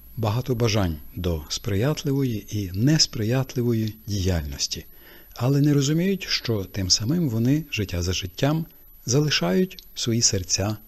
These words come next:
брудними. Якщо людина неспроможна позбутися бажання діяти задля насолоди плодами своєї праці,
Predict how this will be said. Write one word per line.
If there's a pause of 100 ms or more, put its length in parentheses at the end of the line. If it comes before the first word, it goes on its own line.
(300)
брудними. (1400)
Якщо
людина
неспроможна
позбутися
бажання
діяти
задля
насолоди
плодами
своєї
праці,